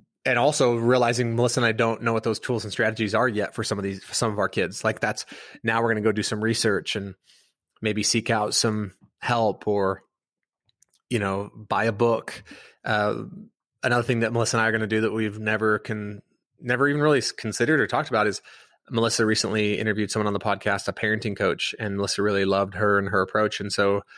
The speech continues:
we're gonna see if we can buy a session from her and maybe just share these insights about each of our kids, maybe just, like, thirty minutes to an hour on each child. And maybe it's a half day or a three-hour session, and get some help,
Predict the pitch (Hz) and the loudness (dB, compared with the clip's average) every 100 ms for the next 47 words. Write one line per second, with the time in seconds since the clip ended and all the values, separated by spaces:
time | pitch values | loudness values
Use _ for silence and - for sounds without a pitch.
0 | - _ _ - - - 104 101 104 107 | -20 _ _ -20 -8 0 2 2 0 0
1 | 101 - _ _ - - 98 107 95 101 | -2 -4 _ _ -8 -2 0 0 -4 -4
2 | 95 - _ _ _ _ - 104 95 101 | -6 -10 _ _ _ _ -8 -2 0 0
3 | - 120 - 110 95 98 - - _ _ | 2 0 0 -4 -4 -4 -6 -12 _ _
4 | - _ 110 101 98 104 101 95 - _ | -20 _ -4 0 0 2 0 0 -4 _
5 | _ _ _ _ _ _ - - 110 107 | _ _ _ _ _ _ -4 0 2 2
6 | 101 101 98 110 101 - 104 104 101 104 | 0 -2 -2 0 -2 -2 -2 -2 -2 -2
7 | 92 104 104 120 - 101 104 101 95 - | 0 0 0 -2 -10 -4 -2 -2 -4 -2
8 | 82 - 110 104 104 98 - 98 98 95 | -4 0 0 2 0 -2 -2 0 2 0
9 | 98 90 - 95 101 139 - _ _ _ | 0 -4 -2 0 0 -2 -6 _ _ _
10 | _ _ 104 101 98 95 104 98 92 95 | _ _ -4 0 0 0 0 0 -2 -2
11 | - 101 104 101 95 101 98 95 95 - | -2 0 2 0 2 2 2 2 -2 -2
12 | 117 - _ _ _ _ 107 104 107 - | -6 -10 _ _ _ _ -6 -4 -2 0
13 | 113 104 - - 120 156 | 0 -2 -8 -2 0 -2